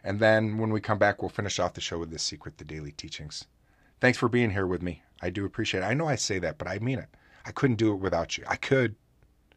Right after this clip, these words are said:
but it'd be pretty damn lame and boring without you. So I'm glad you're here with me. I'll be right back.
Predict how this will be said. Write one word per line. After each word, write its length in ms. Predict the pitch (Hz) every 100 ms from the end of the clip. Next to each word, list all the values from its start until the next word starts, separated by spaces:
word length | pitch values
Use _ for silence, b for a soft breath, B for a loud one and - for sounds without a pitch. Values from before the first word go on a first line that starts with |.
| _
but 120 | - 87
it'd 60 |
be 120 | 85
pretty 240 | 80 92 90
damn 480 | 82 85 85 78 80
lame 240 | 80 78
and 160 | 71 -
boring 320 | 76 73 71
without 340 | 69 67 -
you. 80 | - - _ _
So 160 | - 78
I'm 60 |
glad 260 | 73 82 80
you're 100 | 85
here 140 | 80
with 220 | 78 73 -
me. 100 | - _ _ b b b b
I'll 120 | 92
be 80 | 90
right 120 | 101
back. 380 | 95 92 - -